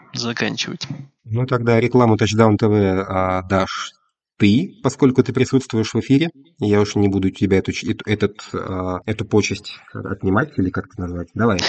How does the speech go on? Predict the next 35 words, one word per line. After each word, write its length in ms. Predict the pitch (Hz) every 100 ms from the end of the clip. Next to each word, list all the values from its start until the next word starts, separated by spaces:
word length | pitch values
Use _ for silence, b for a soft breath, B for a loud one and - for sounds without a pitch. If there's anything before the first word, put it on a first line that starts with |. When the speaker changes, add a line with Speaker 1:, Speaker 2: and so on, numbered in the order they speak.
| -
Speaker 1:
<laughs> 200 | 202 -
Speaker 2:
рекламируй. 760 | - 117 110 143 139 143 143
Speaker 1:
Да, 400 | 151 214 233 151
смотрите 600 | 131 139 185 - 262 170
американский 640 | 143 143 151 - 165 - -
футбол 640 | - 147 147 151 117 107 - -
с, 280 | - - -
э, 280 | 117 117 117
комментариями 680 | - 123 127 135 117 107 107
на 180 | 113 127
русском 320 | 120 - 113
языке 580 | 113 120 120 131 110 107 _
на 240 | 123 120
Touchdown 500 | 120 123 110 127 123
T 120 | 131 170
V. 420 | 240 320 294 160 _ -
Что 240 | - 180
тут 120 | 143
сказать? 540 | - 123 117 117 - -
Э, 460 | 107 107 107 110 -
Green 260 | 123 139
Bay 160 | 139 156
Packers 480 | 160 143 131 - -
я 480 | 123 123 120 113 113 -
стараюсь 560 | - - 123 127 117
в 40 | 127
этом 200 | 120 123
году 260 | 127 120
особо 280 | 127 - 127
не 140 | 131 127
комментировать, 680 | 147 147 175 285 277 160
чтоб 300 | 123 - 113
как-то 320 | - 117 - 110
не 240 | 107 110
это, 320 | 104 - 98